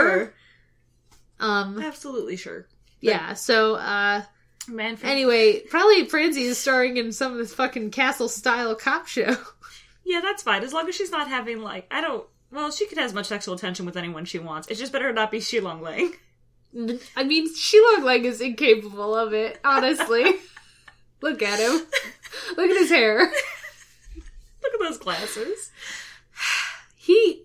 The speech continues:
Speaker 2: Sh-, <laughs> Shilong Lang behaves like somebody who was once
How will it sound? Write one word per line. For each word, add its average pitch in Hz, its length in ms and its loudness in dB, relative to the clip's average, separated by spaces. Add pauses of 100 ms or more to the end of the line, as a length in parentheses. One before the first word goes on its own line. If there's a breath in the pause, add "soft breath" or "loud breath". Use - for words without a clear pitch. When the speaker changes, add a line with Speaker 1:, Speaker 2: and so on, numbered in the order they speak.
(140)
Speaker 2:
Sh-, - 400 -6
<laughs> 480 680 -6 (440)
Shilong 554 640 6
Lang 311 280 2
behaves 254 680 -2 (380 loud breath)
like 247 220 2
somebody 349 540 6
who 302 200 2
was 277 240 0
once 277 380 2